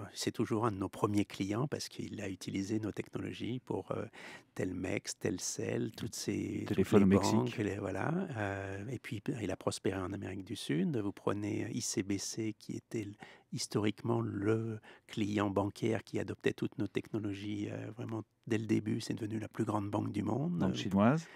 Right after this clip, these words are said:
Speaker 1: Voilà, vous prenez Banco Itaú, qui est une banque brésilienne, pareil, très, très innovante. Elle est, elle vient de racheter tous les actifs de Citibank en Amérique du Sud. Donc oui, euh, l'innovation, c'est quand même ce qui fait changer le monde.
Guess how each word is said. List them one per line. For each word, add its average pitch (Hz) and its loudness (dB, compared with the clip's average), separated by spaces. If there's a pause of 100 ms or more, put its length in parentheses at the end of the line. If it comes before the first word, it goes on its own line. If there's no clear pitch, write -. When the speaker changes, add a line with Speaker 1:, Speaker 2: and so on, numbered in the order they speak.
(240)
Speaker 1:
Voilà, - -4
vous - -4
prenez 113 -2
Banco 101 2
Itaú, 101 0
qui - -6
est 101 -4
une 101 -4
banque 104 -4
brésilienne, 104 0
pareil, 110 -2
très, - -4
très 110 -2
innovante. 104 0
Elle 107 -2
est, 104 -4 (360)
elle 104 -4
vient 110 0
de 104 -2
racheter 98 0
tous - -8
les 110 0
actifs 107 -4
de - -2
Citibank 101 -4
en 107 -4
Amérique 104 -6
du 107 -8
Sud. 151 -4 (380)
Donc - -4
oui, 139 6
euh, 101 -2
l'innovation, 110 4
c'est - -2
quand - -2
même 101 0
ce - -6
qui - -2
fait 120 -2
changer 101 -2
le 98 0
monde. 160 4